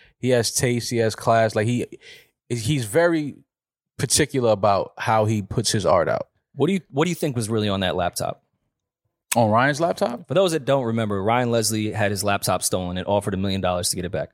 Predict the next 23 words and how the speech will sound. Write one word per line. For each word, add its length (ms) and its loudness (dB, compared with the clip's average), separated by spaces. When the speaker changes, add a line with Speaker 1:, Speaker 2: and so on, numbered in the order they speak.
Speaker 1:
Yeah. 240 0
Speaker 2:
Claiming 360 0
that 120 0
he 60 0
had 100 0
albums 340 2
and 80 -4
music 240 -4
on 140 -2
there, 100 0
which 300 0
I'm 100 -2
sure 160 0
Speaker 1:
I 60 2
Speaker 2:
was 100 0
Speaker 1:
believe 100 0
Speaker 2:
very, 140 2
Speaker 1:
it. 100 -18
Speaker 2:
very 220 2
much 200 -2
Speaker 1:
Absolutely. 200 -2
Speaker 2:
true. 80 0
Speaker 1:
Absolutely. 480 -4